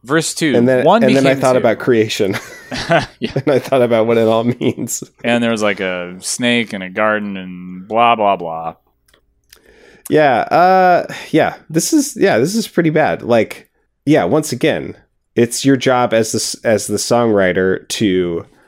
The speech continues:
Speaker 1: Not do this. <laughs>
Speaker 2: <laughs> to take these ideas that you actually have something to say about,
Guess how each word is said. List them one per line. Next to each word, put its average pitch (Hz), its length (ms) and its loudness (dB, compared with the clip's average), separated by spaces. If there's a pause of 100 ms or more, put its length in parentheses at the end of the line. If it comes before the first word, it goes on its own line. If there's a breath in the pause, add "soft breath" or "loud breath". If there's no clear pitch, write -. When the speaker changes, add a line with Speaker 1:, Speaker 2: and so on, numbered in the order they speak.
(120)
Speaker 1:
Not 104 260 -4
do 101 140 -10
this. - 420 -12
<laughs> - 680 -20
Speaker 2:
<laughs> - 1200 -4
to 151 160 0
take 160 440 -2
these 131 260 0
ideas 107 840 2 (400 soft breath)
that 110 160 0
you 123 180 0
actually 117 380 -2
have 110 240 -2
something 110 320 -2
to - 60 -10
say 104 300 0
about, 85 560 -4